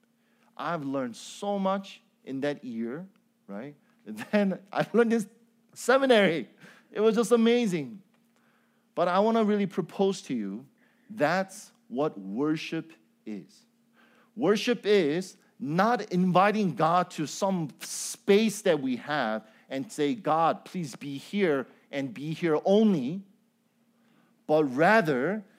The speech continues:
saying yes to the invitation that God has given to us for the work that He is doing in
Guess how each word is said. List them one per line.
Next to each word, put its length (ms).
saying 520
yes 480
to 180
the 160
invitation 760
that 140
God 240
has 160
given 320
to 180
us 300
for 140
the 100
work 560
that 140
He 200
is 160
doing 520
in 200